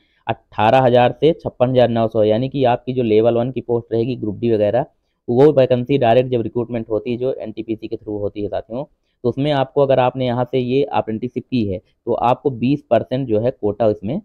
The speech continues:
दिया जाएगा उस वैकेंसी के लिए। फिर इसमें आगे North Central Railway invites online applications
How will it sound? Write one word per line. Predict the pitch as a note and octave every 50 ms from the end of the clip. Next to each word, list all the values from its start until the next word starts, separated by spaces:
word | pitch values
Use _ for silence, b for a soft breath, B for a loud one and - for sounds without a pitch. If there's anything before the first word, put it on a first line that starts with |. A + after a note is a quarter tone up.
| _ A2+
दिया | A2+ G#2+ G#2+ G2
जाएगा | F#2+ F#2 F#2 F#2 F#2
उस | G2 G2+ G2 G2+
वैकेंसी | G2 F2 F2+ F#2 F2+ - F2+
के | - F2+
लिए। | F2+ F2 F2+
फिर | - _ _ - D#3+
इसमें | D#3 E3 E3+ D#3+
आगे | D3+ D3+ D3+ E3 D#3+
North | D3 C#3+ C#3 D3 D3 -
Central | C#3+ C#3 C#3+ D3 C#3+ C#3
Railway | C#3 C3+ C3 C3 D3 D3+
invites | C#3 C3+ B2+ B2+ B2+ C3+ C3 - C#3 C3
online | C3 B2+ C3 C3
applications | A#2+ - B2 A#2+ - A#2+ A2+ - B2+ C3